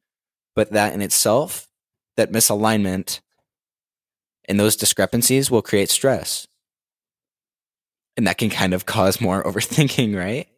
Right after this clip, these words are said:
You see where this is going, right? It, it's kind of a cycle. So in this case, like, the perfectly scoring test suddenly looks completely incorrect. Sometimes the brain will literally make up,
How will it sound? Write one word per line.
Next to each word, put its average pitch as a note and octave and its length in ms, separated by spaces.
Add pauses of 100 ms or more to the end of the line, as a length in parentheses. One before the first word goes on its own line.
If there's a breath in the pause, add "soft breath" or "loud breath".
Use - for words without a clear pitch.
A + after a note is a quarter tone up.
You A#2 220
see A#2 180
where G#2+ 100
this G#2 160
is G2 80
going, F#2+ 280
right? E2+ 180
It, F#2+ 180
it's G#2+ 260
kind G#2+ 160
of G2 40
a G2 40
cycle. A2 500 (2250)
So G#2+ 500 (340)
in A#2 80
this B2 140
case, A2+ 280
like, G#2+ 140
the G#2 60
perfectly B2 840 (180)
scoring A2 520
test - 580 (1300)
suddenly C#3+ 380
looks B2 300
completely G2+ 520
incorrect. - 680 (1600)
Sometimes A#2 340
the A#2+ 80
brain G#2 260
will G2 140
literally A2+ 300
make G#2+ 240
up, E2+ 260